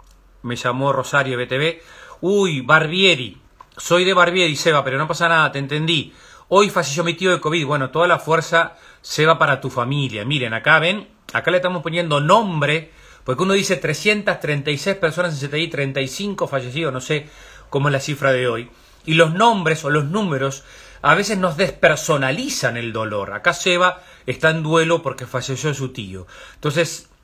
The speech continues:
Seba, tu tío está en paz, te mandamos a ti y a tu familia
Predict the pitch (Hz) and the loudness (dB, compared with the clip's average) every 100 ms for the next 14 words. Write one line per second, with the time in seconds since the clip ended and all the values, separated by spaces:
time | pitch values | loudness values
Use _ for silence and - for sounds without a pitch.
0 | _ _ - - 185 185 175 - 127 156 | _ _ -8 2 4 6 4 0 -8 -2
1 | 160 147 - 131 131 196 196 - - - | 0 0 0 -2 4 4 4 -4 -20 -20
2 | - 123 123 151 139 135 131 180 175 160 | -10 -4 -2 -2 0 -2 -2 -2 -4 -6
3 | - - - 131 131 - 147 139 143 160 | -20 -20 -8 0 0 0 -2 0 0 -2
4 | 147 147 147 143 | -2 0 0 -2